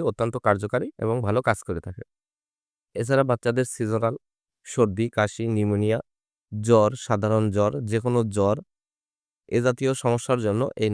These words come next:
নাভাসেপ পেডিয়াট্রিক ড্রপটি ডাক্তাররা প্রেসক্রাইব করে থাকে এবং খুবই সেফ একটি ড্রাগ হচ্ছে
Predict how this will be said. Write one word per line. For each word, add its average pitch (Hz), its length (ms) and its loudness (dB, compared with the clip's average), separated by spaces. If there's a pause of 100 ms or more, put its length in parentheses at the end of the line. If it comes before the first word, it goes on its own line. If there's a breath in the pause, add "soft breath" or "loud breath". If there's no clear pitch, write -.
নাভাসেপ 113 440 -2 (340)
পেডিয়াট্রিক 113 440 -2
ড্রপটি 104 300 -2 (120)
ডাক্তাররা 110 340 -2
প্রেসক্রাইব - 720 -6
করে 117 220 0
থাকে 180 180 -10 (640)
এবং 110 220 0 (120)
খুবই 120 240 -4 (100)
সেফ 117 180 0 (120)
একটি 117 160 -8 (120)
ড্রাগ 107 280 4
হচ্ছে 101 260 -2